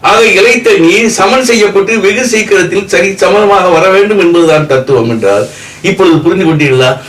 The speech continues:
இந்த பிராணசக்தியுடைய முக்கியத்துவம்? அது இல்லை என்றால் இயக்கம் இல்லை, உன் செயல்பாடு இல்லை. செயல்பாடு இல்லை என்றால் நீ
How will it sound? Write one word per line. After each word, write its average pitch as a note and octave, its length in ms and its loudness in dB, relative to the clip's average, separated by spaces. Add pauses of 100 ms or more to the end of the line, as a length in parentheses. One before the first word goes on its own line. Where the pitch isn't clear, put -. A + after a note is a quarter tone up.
(140)
இந்த C#3+ 120 0
பிராணசக்தியுடைய C3+ 880 0
முக்கியத்துவம்? B2 640 -2 (520)
அது E3+ 200 0
இல்லை A#3 220 2
என்றால் B3+ 320 2
இயக்கம் C4 400 2
இல்லை, C4+ 380 0 (340)
உன் G3+ 180 0
செயல்பாடு C4 540 2
இல்லை. B3+ 420 0 (180)
செயல்பாடு F#3+ 540 2
இல்லை F#3 180 2
என்றால் F3+ 380 0
நீ F3+ 160 0